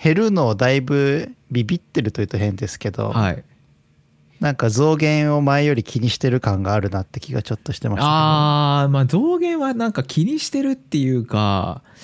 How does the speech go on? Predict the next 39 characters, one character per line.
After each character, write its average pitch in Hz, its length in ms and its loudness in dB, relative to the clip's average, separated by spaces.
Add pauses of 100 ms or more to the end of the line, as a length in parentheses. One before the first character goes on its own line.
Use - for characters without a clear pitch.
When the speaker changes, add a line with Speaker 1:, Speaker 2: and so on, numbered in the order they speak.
(260)
Speaker 2:
な 156 260 -2
ん 320 80 -12
で 220 80 0
し - 120 -6
ょ 92 120 0
う 87 40 0
ね。 101 400 0
な 110 180 -4
ん 107 60 -4
か、 73 460 -6 (520)
ど 190 160 2
う 339 120 2
い 208 120 2
う 151 60 0
時 131 240 0
に 101 100 4
減 107 220 2
る 110 100 4
の 95 120 2
か 90 120 -4
が 92 120 -2
あ - 20 0
ん 156 80 4
ま 170 80 4
り 147 80 4
読 156 140 4
め 110 100 4
て 85 100 -2
な 92 160 2
い 87 100 0
と 85 100 -8
こ - 80 -4
ろ 85 80 -4
は 82 60 -4
あ 76 40 -6
り 95 80 -6
ま 90 140 -4
す - 120 -14
ね。 123 300 -4